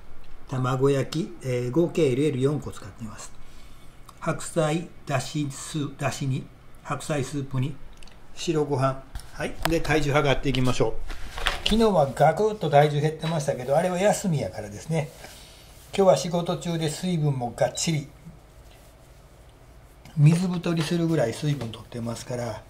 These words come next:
昨日のような体重ではないと思うんやけど、どうやろう。はい。体重、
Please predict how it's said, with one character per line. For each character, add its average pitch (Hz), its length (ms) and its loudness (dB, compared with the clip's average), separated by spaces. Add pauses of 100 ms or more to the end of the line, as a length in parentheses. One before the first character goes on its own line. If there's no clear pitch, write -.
(480)
昨 - 60 -6
日 170 80 2
の 170 280 2
よ 165 140 2
う 147 60 4
な 147 120 4
体 135 300 0
重 139 180 -4
で 151 100 -2
は 131 160 2
な 120 220 -2
い 151 140 0 (160)
と 151 160 4
思 165 480 0
う 156 160 2
ん 113 180 -2
や 104 120 -8 (100)
け 120 180 -10 (120)
ど、 131 320 -4
ど 147 160 0
う 127 60 -2
や 104 80 -4
ろ 95 120 -12 (4000)
う。 - 20 2
は - 60 4
い。 - 80 0 (580)
体 175 220 6
重、 175 280 4